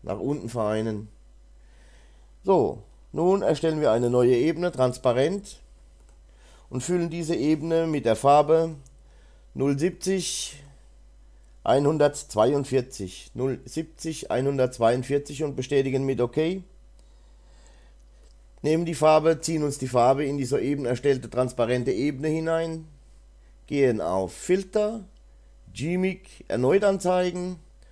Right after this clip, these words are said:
Und hier haben wir Gott sei Dank schon alles richtig eingestellt, bis auf den Ebenenmodus. Hier nehmen wir den Ebenenmodus Ex-, Exclusion.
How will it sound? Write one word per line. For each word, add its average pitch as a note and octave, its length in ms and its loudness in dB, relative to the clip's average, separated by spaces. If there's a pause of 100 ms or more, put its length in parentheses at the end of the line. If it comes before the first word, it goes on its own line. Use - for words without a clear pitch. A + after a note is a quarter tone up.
(360)
Und C3 160 -2
hier E3+ 160 6
haben E3 180 8
wir D3 220 4
Gott C#3 180 0
sei C#3 140 4
Dank C3+ 200 2
schon C3 160 0
alles A#2 280 2
richtig B2+ 340 -4
eingestellt, D3+ 540 -2
bis D#3 160 -8
auf B2 220 2
den C3 140 -4
Ebenenmodus. E3 680 -2
Hier C#3+ 200 0
nehmen C#3+ 300 -2
wir C3+ 80 4
den C3 160 0
Ebenenmodus B2 920 -2
Ex-, A2+ 360 -4
Exclusion. A#2 800 -4